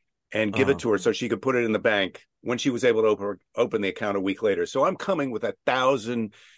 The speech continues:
Speaker 1: euros, and I've walked now a half an hour from our hotel, and she
Speaker 2: Okay,
Speaker 1: wants to
Speaker 2: so
Speaker 1: do it like a drug
Speaker 2: this is
Speaker 1: deal. She
Speaker 2: already triggering your irritation. So
Speaker 1: she
Speaker 2: in the
Speaker 1: wants me to
Speaker 2: middle of
Speaker 1: just
Speaker 2: your
Speaker 1: hand her
Speaker 2: short
Speaker 1: the
Speaker 2: initial
Speaker 1: envelope and then leave.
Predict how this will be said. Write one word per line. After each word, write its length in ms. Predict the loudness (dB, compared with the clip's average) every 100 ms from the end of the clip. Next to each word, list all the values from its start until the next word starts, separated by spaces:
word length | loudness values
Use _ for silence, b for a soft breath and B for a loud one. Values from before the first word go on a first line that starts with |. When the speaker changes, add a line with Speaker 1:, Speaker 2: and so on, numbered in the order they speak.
| b
Speaker 1:
euros, 300 | 4 4 6
and 100 | 4
I've 120 | 2 4
walked 460 | 4 4 2 -6 -20 _ _ _ -20 _ -6
now 340 | -2 0 0 -2
a 100 | -6
half 320 | -2 0 0
an 80 | 0
hour 220 | 0 0
from 140 | 0
our 120 | -2
hotel, 400 | -2 -2 0 -2 0
and 140 | -2
she 60 | 2
Speaker 2:
Okay, 60 |
Speaker 1:
wants 120 | 2 2
to 40 |
Speaker 2:
so 60 | 2
Speaker 1:
do 100 | 2
it 60 | 2
like 160 | 0
a 60 | 0
drug 240 | 4 4
Speaker 2:
this 60 | 4
is 60 |
Speaker 1:
deal. 80 | 2
She 40 | 4
Speaker 2:
already 380 | 4 4 2 0
triggering 680 | -2 -4 -2 0 0 2
your 160 | 0 0
irritation. 760 | 2 2 0 -4 -6 -8 -16 -12
So 280 | -2 2 4
Speaker 1:
she 60 |
Speaker 2:
in 20 | 4
the 60 |
Speaker 1:
wants 220 | 4 4
me 60 | 6
to 60 | 8
Speaker 2:
middle 160 | 8
of 40 | 6
Speaker 1:
just 120 | 4
Speaker 2:
your 120 | 0
Speaker 1:
hand 260 | 2 4 6
her 60 | 6
Speaker 2:
short 40 |
Speaker 1:
the 140 | 6
Speaker 2:
initial 180 | 6 6
Speaker 1:
envelope 380 | 6 6 6 4 _ _ -2
and 160 | 0
then 120 | 2 2
leave. 260 | 2 0